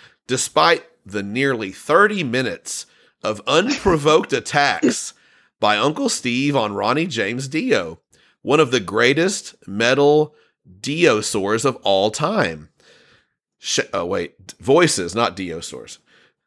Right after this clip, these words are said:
"Shameful and hurtful, yet for some reason entertaining. Must have been due to Matt." So, you know, come on. I, I, like I always say, I don't hate Dio. I don't think he had a bad voice at all.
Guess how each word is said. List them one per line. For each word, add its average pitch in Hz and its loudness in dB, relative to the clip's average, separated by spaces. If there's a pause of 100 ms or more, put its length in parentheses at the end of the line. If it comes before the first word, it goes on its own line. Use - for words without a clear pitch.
(240)
"Shameful 190 2
and 107 -4
hurtful, 95 0 (120)
yet 117 2
for 101 -2
some 135 0
reason 123 0
entertaining. 104 -4 (560)
Must 139 2
have 123 4
been 107 -4
due 110 -2
to 92 -6 (460)
Matt." 80 -12 (240)
So, - -18 (1000)
you 135 0
know, 101 0
come 120 0
on. 92 -4
I, 110 2 (340)
I, 127 2 (160)
like 127 -2
I 143 6
always 139 4
say, 85 -4 (100)
I 95 -2
don't 117 -2 (200)
hate 131 0
Dio. 127 2
I 110 4
don't 120 -2
think 131 -6
he 127 -4
had 123 2
a 117 0
bad 127 2
voice 131 0
at 107 0
all. 110 0